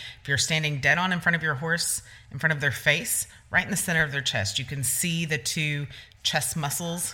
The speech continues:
come together. Um, so you start there, and then you make the figure eight to their, from their chest to your chest.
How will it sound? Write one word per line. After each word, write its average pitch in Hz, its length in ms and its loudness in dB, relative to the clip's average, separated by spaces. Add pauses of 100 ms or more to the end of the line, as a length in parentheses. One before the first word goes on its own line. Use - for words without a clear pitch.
come 160 200 2
together. 160 480 4 (720)
Um, 135 400 4
so 151 360 0
you 151 160 -2
start - 480 4
there, 151 560 4
and 156 160 2
then 147 180 0
you 156 140 -2
make 160 240 2
the 196 60 -2
figure 170 300 0
eight 160 180 2
to 160 140 0
their, 147 640 4
from 151 200 0
their 147 200 6
chest - 380 0
to - 60 -4
your 131 220 0
chest. - 440 -4